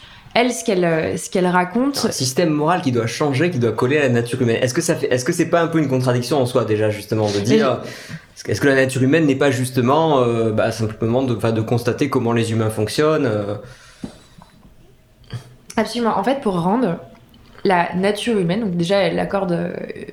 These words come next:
Speaker 1: une nature à l'humanité, ce qui est, ce qui est un peu, euh, enfin, ce qui est un, ce...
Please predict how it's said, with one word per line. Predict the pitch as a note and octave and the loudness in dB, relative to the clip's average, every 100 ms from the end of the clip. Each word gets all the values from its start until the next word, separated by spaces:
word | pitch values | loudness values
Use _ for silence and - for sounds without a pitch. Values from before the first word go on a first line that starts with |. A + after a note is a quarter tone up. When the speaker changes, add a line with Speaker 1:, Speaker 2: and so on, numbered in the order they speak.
| - | -12
Speaker 1:
une | - F3 | -4 -2
nature | E3 F#3 F#3+ | -2 -2 -2
à | |
l'humanité, | E3+ E3 E3 F#3+ | 0 0 -2 -4
ce | - | -8
qui | F3+ | -8
est, | - | -8
ce | F3 | -6
qui | E3+ | -2
est | |
un | E3+ | -2
peu, | F#3 | 0
euh, | F#3 F3 D#3+ D#3 E3+ - - | 2 2 0 0 -2 -4 -8
enfin, | - - | -8 -10
ce | - | -4
qui | E3 | -2
est | |
un, | D#3+ | -2
ce... | E3 | -4